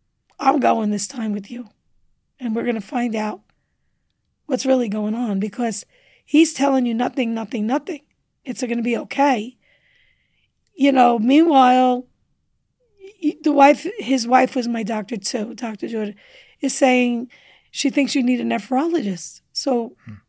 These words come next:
Speaker 1: which is it?
Speaker 2: And what's that?
Speaker 1: Um, that's for your kidney.
Speaker 2: Okay, so somebody that would specialize
Speaker 1: Specialize in
Speaker 2: specifically in
Speaker 1: kidney,
Speaker 2: kidney.
Speaker 1: yes.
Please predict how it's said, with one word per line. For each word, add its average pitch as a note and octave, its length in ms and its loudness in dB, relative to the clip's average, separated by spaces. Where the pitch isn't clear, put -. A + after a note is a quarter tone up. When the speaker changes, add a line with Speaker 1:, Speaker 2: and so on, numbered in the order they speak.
Speaker 1:
which D4 260 0
is F4 180 4
it? D4 200 -6
Speaker 2:
And A#2+ 140 2
what's G#2+ 180 -4
that? F2+ 200 -6
Speaker 1:
Um, A#3+ 500 -6
that's A#3+ 240 -2
for C4 100 -8
your G#3+ 120 -6
kidney. F#3+ 340 -10
Speaker 2:
Okay, F#2 200 -6
so - 140 -6
somebody A2 300 0
that G2 200 -2
would F#2 160 -6
specialize C#4+ 520 2
Speaker 1:
Specialize A#3+ 380 6
in A3+ 80 0
Speaker 2:
specifically A3 320 0
in G#3 100 -2
Speaker 1:
kidney, E3+ 160 -6
Speaker 2:
kidney. B3 100 -2
Speaker 1:
yes. - 320 -4